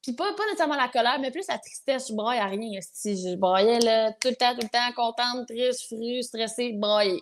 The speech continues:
tout le temps. Fait que, tu sais, c'est quelque chose que j'ai beaucoup travaillé parce que dans toutes les sphères de ma vie, j'étais trop émotive. Je le suis encore énormément. Puis, en même temps, ça fait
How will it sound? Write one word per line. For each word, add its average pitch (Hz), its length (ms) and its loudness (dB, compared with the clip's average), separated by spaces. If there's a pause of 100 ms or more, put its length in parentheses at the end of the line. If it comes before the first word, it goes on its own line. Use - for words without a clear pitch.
tout 202 80 -4
le 190 60 -4
temps. 175 140 -2 (540)
Fait 190 80 -2
que, 180 40 -10
tu - 120 -16
sais, 262 280 4
c'est - 140 -18
quelque 226 140 -2
chose 311 120 0
que 285 80 -2
j'ai 226 120 2
beaucoup 254 280 0
travaillé 226 720 2 (480)
parce 226 260 0
que 254 180 6
dans 220 180 0
toutes 254 200 -6
les 233 100 0
sphères 220 220 -2
de 214 60 0
ma 196 180 -2
vie, 214 120 -4
j'étais 196 240 -6 (140)
trop 233 280 0
émotive. 208 420 -2
Je 208 60 -2
le 185 60 -2
suis - 200 -6
encore 214 400 -2
énormément. 220 460 -2 (100)
Puis, 294 260 0 (400)
en 220 100 -2
même 233 100 0
temps, 320 100 0
ça 294 160 -2
fait 262 420 2